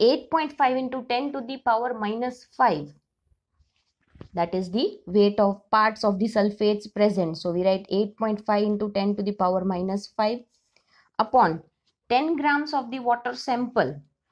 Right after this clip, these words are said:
So water sample total it is given. So we write ten into ten to the power six. So that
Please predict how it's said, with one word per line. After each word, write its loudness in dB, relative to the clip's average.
So 0
water -2
sample -2
total 2
it -4
is -2
given. -2
So -6
we 0
write -2
ten -4
into -4
ten 0
to -4
the -4
power -2
six. -10
So -6
that 0